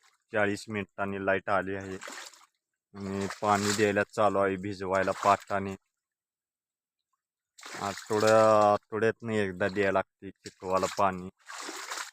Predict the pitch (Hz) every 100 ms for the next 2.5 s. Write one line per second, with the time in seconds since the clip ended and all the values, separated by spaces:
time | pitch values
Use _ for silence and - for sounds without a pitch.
0 | _ _ _ _ 104 101 104 - 107 101
1 | - 104 104 - 113 95 101 98 101 101
2 | 98 101 104 92 95